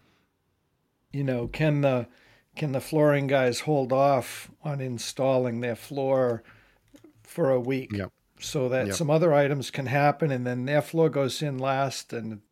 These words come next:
Speaker 1: you know, maybe it's a pre-finished floor that you need to, um,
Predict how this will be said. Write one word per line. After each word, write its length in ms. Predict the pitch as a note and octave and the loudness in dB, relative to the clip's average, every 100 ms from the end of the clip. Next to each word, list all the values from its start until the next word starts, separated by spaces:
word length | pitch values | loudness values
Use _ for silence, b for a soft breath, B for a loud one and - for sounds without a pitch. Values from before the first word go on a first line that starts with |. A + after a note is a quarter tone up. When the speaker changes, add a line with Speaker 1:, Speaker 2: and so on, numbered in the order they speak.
| _ _ _ _ _ _ _ - | _ _ _ _ _ _ _ -8
Speaker 1:
you 100 | B2 | -6
know, 80 | |
maybe 240 | A#2 B2 B2 | -4 -4 -4
it's 180 | A#2+ B2+ | -4 -8
a 60 | |
pre-finished 680 | - C#3+ B2 C3 B2 A2 - | -6 -6 -6 -8 -8 -10 -14
floor 480 | - D3 C#3 A2+ G#2+ | -8 -2 0 0 -4
that 200 | G#2+ - _ A2 | -8 -12 _ -18
you 140 | B2 A#2 | -14 -12
need 260 | - A#2 - | -10 -12 -14
to, 360 | - A#2+ A2+ A#2+ | -14 -14 -14 -14
um, 420 | A2 G#2+ G#2+ G#2 | -14 -14 -16 -18